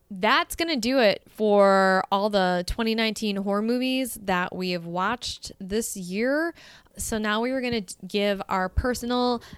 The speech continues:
top three favorite movies and our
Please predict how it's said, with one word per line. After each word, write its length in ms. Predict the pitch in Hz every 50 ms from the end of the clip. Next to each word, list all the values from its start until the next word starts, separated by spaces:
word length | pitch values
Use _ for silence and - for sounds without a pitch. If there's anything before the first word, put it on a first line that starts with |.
| _ _
top 340 | - - 220 202 190 - -
three 640 | _ - 226 220 240 240 240 247 254 262 269 277 269 _ _ _ _ _ _ _ _
favorite 300 | 240 240 247 247 262 -
movies 600 | 247 269 269 269 269 269 269 277 277 269 247 - - _ _ -
and 640 | 202 196 190 190 185 185 185 185 185 185 185 185 - - _ _ _ _ _ _ _ _ _
our 520 | - 202 190 185 185 180 180 180 175 180